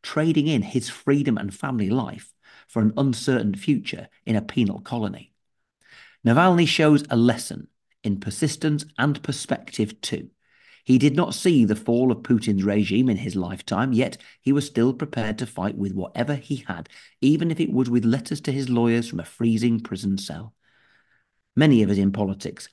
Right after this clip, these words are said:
may not live to see the grave injustices in our context ended for good. Are we still prepared to act?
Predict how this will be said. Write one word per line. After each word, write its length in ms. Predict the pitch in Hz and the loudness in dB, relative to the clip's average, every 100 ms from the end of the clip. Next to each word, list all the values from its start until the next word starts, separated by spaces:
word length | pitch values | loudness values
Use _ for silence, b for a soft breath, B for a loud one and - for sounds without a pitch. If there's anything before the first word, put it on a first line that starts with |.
| _ | _
may 220 | - 110 110 | 0 2 4
not 160 | 110 | 2
live 320 | 113 107 123 | 2 0 0
to 80 | - | -4
see 260 | 107 110 120 | -4 0 2
the 120 | 104 | 2
grave 420 | - 110 113 113 | 0 2 4 4
injustices 600 | 107 104 110 107 107 117 | 2 2 0 -4 -8 -6
in 120 | 107 101 | -2 0
our 200 | 104 107 | -2 -4
context 560 | 110 110 107 135 - | -2 -2 -2 -8 -10
ended 360 | - 92 90 95 | -8 -6 -6 -6
for 120 | 98 | -8
good. 300 | 90 104 - - _ _ _ _ | -8 -8 -10 -16 _ _ _ _
Are 100 | - | -2
we 120 | 123 139 | 0 0
still 520 | - 85 107 135 - | -2 -4 -2 -2 -6
prepared 460 | - 104 - 113 110 | -12 -10 -6 -6 -6
to 160 | - | -8
act? 340 | - 127 - | -8 -10 -12